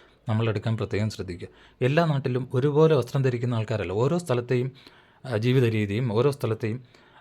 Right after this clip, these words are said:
ആ, ഡിസൈനും ആൾക്കാരുടെ ഇഷ്ടവും എല്ലാം പലതരത്തിലായിരിക്കും. അപ്പോൾ ആ ഓരോ തരത്തിലുള്ള ആൾക്കാരുടെ ഇഷ്ടാനിഷ്ടങ്ങൾക്ക് ഏകദേശം ആ പ്രദേശത്തുള്ളവർക്ക് നമുക്ക് മനസ്സിലാക്കാൻ സാധിക്കുന്നതാണ്. അതിനനുസരിച്ചുള്ള രീതിയിൽ നമ്മൾ തുടങ്ങുകയാണെങ്കിൽ ഏറ്റവും നല്ല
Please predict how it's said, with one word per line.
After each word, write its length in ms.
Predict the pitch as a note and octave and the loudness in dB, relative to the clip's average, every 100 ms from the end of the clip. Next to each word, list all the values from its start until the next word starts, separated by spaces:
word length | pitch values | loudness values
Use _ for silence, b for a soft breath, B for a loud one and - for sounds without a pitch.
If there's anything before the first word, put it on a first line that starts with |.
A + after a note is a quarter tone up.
| - | -8
ആ, 240 | G#2 G2+ | -2 0
ഡിസൈനും 600 | G2+ G#2+ - A#2+ A#2 A#2 | 0 0 2 2 2 0
ആൾക്കാരുടെ 440 | G#2 A2+ B2 B2 A#2 | 0 0 0 0 0
ഇഷ്ടവും 400 | A2+ - A#2 A#2+ | -2 -2 -2 -2
എല്ലാം 220 | G#2 A#2 | -2 -2
പലതരത്തിലായിരിക്കും. 840 | A2+ B2+ A#2 G#2 G2+ F#2+ F2+ F#2 - B B B B2+ | 0 0 0 -2 -4 -4 -6 -16 -20 B B B -6
അപ്പോൾ 120 | C#3 | -2
ആ 260 | C3 C#3+ E3+ | 0 0 2
ഓരോ 280 | C3+ D3 | 2 4
തരത്തിലുള്ള 840 | D#3+ B2+ B2+ C3 B2+ C3 A#2+ C3 - | 4 2 0 -4 -4 -2 0 0 -2
ആൾക്കാരുടെ 560 | A#2 A#2+ A#2+ A#2 A2+ C#3 - - | -2 -2 -2 -4 -4 -6 -10 -12
ഇഷ്ടാനിഷ്ടങ്ങൾക്ക് 920 | A2+ - C#3 C3 B2+ B2+ B2 A#2+ C#3 C#3+ B B - | -8 0 2 0 -2 -2 0 -2 -4 -6 B B 2
ഏകദേശം 520 | B2+ D3 F3 F3+ F3 | 4 6 6 4 4
ആ 80 | D#3+ | 2
പ്രദേശത്തുള്ളവർക്ക് 880 | D#3+ C#3 C#3 D3 C#3+ C3+ C3 C3 - | 2 0 2 2 2 2 2 0 -2
നമുക്ക് 260 | B2+ B2+ B2+ | -2 -2 -2
മനസ്സിലാക്കാൻ 460 | G#2 A#2+ A#2+ A2+ | -2 2 2 2
സാധിക്കുന്നതാണ്. 560 | G#2+ F2 F2+ F2+ F2 F2 - B B B B - | -2 -4 -8 -10 -12 -16 -20 B B B B -2
അതിനനുസരിച്ചുള്ള 800 | A#2 D#3 D3+ C#3+ C3+ B2+ A2 A2 | 2 4 4 0 -2 -2 0 0
രീതിയിൽ 420 | G2+ G2+ G2+ B2 | 0 0 -2 -4
നമ്മൾ 340 | B2+ A2+ A#2 A#2+ | -4 -2 -2 0
തുടങ്ങുകയാണെങ്കിൽ 880 | A2+ A2+ A#2+ A2 G2 F#2 G#2 - - | 0 2 2 0 -2 -4 -8 -10 -2
ഏറ്റവും 680 | A2 A2+ _ - D3+ D3+ D3 | -2 -2 _ -4 -2 0 0
നല്ല 320 | A#2 G#2+ B2 | 0 0 -4